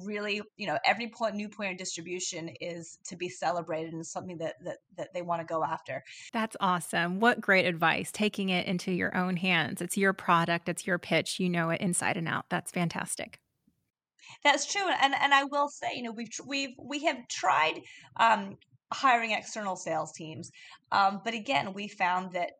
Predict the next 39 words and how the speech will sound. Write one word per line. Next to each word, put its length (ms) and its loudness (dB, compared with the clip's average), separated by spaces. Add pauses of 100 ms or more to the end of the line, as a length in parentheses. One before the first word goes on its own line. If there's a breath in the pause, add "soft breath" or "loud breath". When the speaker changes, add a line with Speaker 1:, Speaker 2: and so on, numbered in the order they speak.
(140)
Speaker 1:
we 320 -4
are 100 4
so 300 -4
focused 540 -6
on 80 0
our 140 2
own 260 -2 (160)
product 540 0 (360)
and 160 -8
can 320 -10
frankly 360 -4
sell 280 0
it 120 -6
better 180 -2
than 120 -6
anyone. 440 -6
So 280 -2 (300 loud breath)
until 280 -2
we 80 0
get 220 2
to 120 -12
the 80 -4
point 340 -6
where, 360 2 (300 loud breath)
um, 340 2
where 180 2
it 60 -4
becomes 460 -4
too 220 -6
burdensome 520 -6
for 160 -4
us 120 -4
to 80 -18
be 60 -8
able 120 -4
to 100 -16
sell 280 -2
our 140 0
products, 480 0